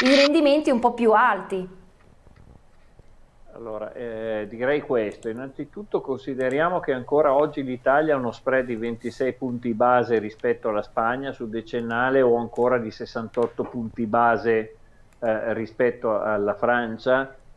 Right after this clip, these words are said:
Speaker 2: e quindi diciamo che se la ricetta Draghi andrà nella direzione che tutti quanti ci auguriamo e, e, e crediamo,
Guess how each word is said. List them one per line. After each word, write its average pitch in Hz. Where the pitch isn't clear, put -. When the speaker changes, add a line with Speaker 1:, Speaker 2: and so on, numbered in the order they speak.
Speaker 2:
e 131
quindi 143
diciamo 131
che 123
se 131
la 131
ricetta 143
Draghi 131
andrà 123
nella 127
direzione 120
che -
tutti -
quanti 131
ci -
auguriamo 117
e, 98
e, 98
e 87
crediamo, 113